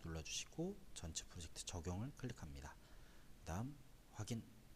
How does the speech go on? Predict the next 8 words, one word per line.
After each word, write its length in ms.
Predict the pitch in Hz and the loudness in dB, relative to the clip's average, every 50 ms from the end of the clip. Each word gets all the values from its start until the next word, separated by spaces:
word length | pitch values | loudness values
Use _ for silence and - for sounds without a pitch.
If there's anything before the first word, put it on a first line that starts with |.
| - - - - - - - - - - - - - - - - - - - - - - - - - - - - - - - - - - - - - - - - - - - - - | -10 -10 -12 -12 -14 -14 -14 -12 -12 -12 -12 -12 -12 -12 -10 -12 -12 -12 -12 -12 -12 -12 -14 -14 -14 -14 -14 -14 -14 -14 -14 -14 -14 -14 -14 -14 -14 -12 -12 -12 -12 -12 -8 -4 -2
하면은 500 | 104 95 92 92 110 135 160 180 185 151 | 2 4 6 6 8 8 6 4 2 0
자, 240 | - - 76 78 80 - - - - - | -2 -2 -4 -4 -4 -6 -10 -12 -8 -2
보이시는 360 | - 90 82 - - 87 85 | 0 0 2 2 2 0 0
것과 160 | 82 80 78 | 0 0 0
같이 480 | 73 73 73 - - - 135 143 156 160 | 0 -2 0 2 2 4 4 4 4 2
자, 160 | 156 - - - - - | 0 -2 -6 -6 -8 -6
품목명, 920 | - - 113 117 117 117 110 101 95 92 101 127 139 151 156 160 165 165 160 - - - - - - - - - - - - | -4 0 2 4 4 4 4 4 4 4 6 6 6 6 4 2 0 -2 -4 -6 -10 -12 -10 -10 -10 -10 -12 -12 -12 -10 -8
그다음 300 | - 76 76 73 73 | -4 -2 -2 -2 -2